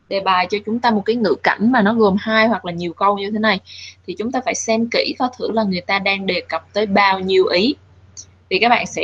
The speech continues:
dễ dàng mà bỏ qua cái, những cái ý trước đó mà chúng ta chỉ có đọc vào cái câu hỏi thôi. Thì ví dụ câu hỏi ở đây là "Tell me what type of film is your favorite" á, là câu hỏi các bạn tập trung vào và các bạn miss mất cái phần đằng trước.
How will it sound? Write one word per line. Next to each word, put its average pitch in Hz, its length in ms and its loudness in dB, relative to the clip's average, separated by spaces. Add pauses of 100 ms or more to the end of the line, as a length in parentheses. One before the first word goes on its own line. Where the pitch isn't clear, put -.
dễ 196 460 2
dàng 196 360 2
mà 170 240 0 (420)
bỏ 175 200 2
qua 226 400 4
cái, 233 280 -4
những 180 180 -4
cái 254 180 -6
ý 214 320 0 (400)
trước 285 200 -4
đó 208 340 2 (120)
mà 185 100 -6
chúng 208 200 -8
ta 226 100 -2
chỉ - 220 -12
có 226 400 0 (180)
đọc 190 300 -2
vào 165 140 -2
cái 226 120 -4
câu 208 200 -2
hỏi 208 380 -2
thôi. 254 160 0 (640)
Thì 190 120 2
ví 202 140 2
dụ 220 140 0
câu 208 100 0
hỏi 208 180 0
ở 196 60 2
đây 202 180 0
là 185 140 0 (100)
"Tell 208 120 0
me 202 120 -2
what 208 460 0
type 185 100 -8
of - 120 -12
film 196 240 -4
is 185 280 -6
your 190 140 -4
favorite" 220 460 0
á, - 20 -16 (200)
là 175 80 -10
câu 202 180 0
hỏi - 200 -2
các 233 80 -2
bạn - 180 -4
tập 180 160 -6
trung 180 160 -6
vào 165 200 0 (420)
và 165 100 -2
các 196 120 0
bạn 180 200 -4
miss 240 220 2
mất 240 120 2
cái 262 140 0
phần 185 140 -4
đằng 156 140 -14
trước. 208 280 2